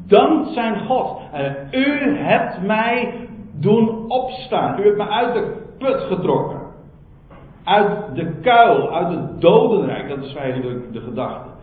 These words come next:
Want zodra je onder de oppervlakte van de aarde bent, dan ben je in de Bijbelse zin in het dodenrijk, onder de aarde. Wel, hij deed mijn voeten opstaan. Opstaan, wat dacht je daarvan?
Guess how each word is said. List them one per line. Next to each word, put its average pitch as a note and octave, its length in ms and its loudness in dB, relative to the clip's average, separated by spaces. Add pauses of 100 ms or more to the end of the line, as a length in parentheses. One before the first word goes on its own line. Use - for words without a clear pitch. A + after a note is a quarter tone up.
(100)
Want G#2+ 120 -18
zodra B2+ 360 -6
je A#2+ 120 -6
onder - 200 -2
de - 60 -6
oppervlakte C3 560 -6 (120)
van A2+ 100 -10
de A2 60 -8
aarde C3+ 360 -6
bent, B2 260 -10 (120)
dan G#2+ 120 -10
ben B2+ 160 -2
je A#2+ 280 -8
in A2+ 140 -10
de G2+ 80 -10
Bijbelse - 500 -8
zin G#2 460 -12
in B2+ 200 -6
het - 240 -14
dodenrijk, - 680 -8
onder A#2+ 360 -6
de A2+ 80 -8
aarde. A2+ 420 -14 (1080)
Wel, C3+ 220 -6
hij G3 220 0
deed G3+ 220 4
mijn E3 220 -6
voeten G3 360 -2
opstaan. - 680 -6
Opstaan, - 1000 0
wat C3 120 -8
dacht F3 220 -4
je E3+ 80 -4
daarvan? D#3 480 -2